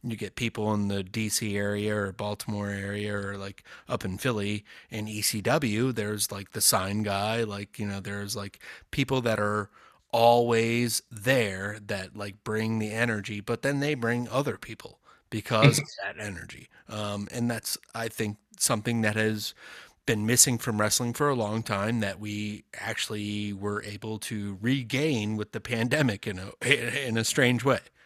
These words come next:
Speaker 1: you know?
Speaker 2: <laughs> Yeah, yeah, no, I, I, I, I tot-, I totally agree.
Speaker 1: Yeah.
Speaker 2: And just also touch on, like, I went to a, a, another local show, uh, recently too, and, uh, the show was great. Uh, the crowd was a little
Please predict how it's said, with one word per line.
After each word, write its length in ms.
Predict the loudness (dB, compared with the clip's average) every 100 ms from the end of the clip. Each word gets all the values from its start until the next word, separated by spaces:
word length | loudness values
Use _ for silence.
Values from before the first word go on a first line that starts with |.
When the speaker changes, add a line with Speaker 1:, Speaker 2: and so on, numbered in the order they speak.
| _ _
Speaker 1:
you 80 | 8
know? 160 | 8 10
Speaker 2:
<laughs> 20 |
Yeah, 340 | 10 12 10 10 10
yeah, 180 | 12 12
no, 160 | 12
I, 260 | 12 12 12
I, 160 | 10 10
I, 120 | 10 10 12
I 60 | 12
tot-, 300 | 12 12 12
I 60 | 8 12
totally 320 | 12 12 8
agree. 340 | 4 2 2 -2 -12 -12 -12 -2
Speaker 1:
Yeah. 160 | 8 12
Speaker 2:
And 80 |
just 180 | 12 12
also 180 | 12 12
touch 180 | 12 12
on, 60 | 12
like, 100 | 12
I 40 |
went 160 | 12 12
to 120 | 12
a, 140 | 12 12 10
a, 100 | 2 4
another 260 | 6 10 10
local 400 | 10 12 12 12
show, 460 | 10 12 12 12 10 2
uh, 340 | 2 4 4 4 -2 _ -8
recently 460 | 8 12 12 12 8
too, 340 | 8 10 10
and, 240 | 8 4 4
uh, 220 | 4 2 0 -16 -18 6
the 60 | 10
show 220 | 12 12
was 180 | 12 12
great. 360 | 12 12 12 8 -8 -16 -14 6
Uh, 140 | 10 12
the 120 | 10
crowd 420 | 12 12 12 12
was 420 | 12 12 12 12
a 100 | 12
little 640 | 12 12 12 12 12 12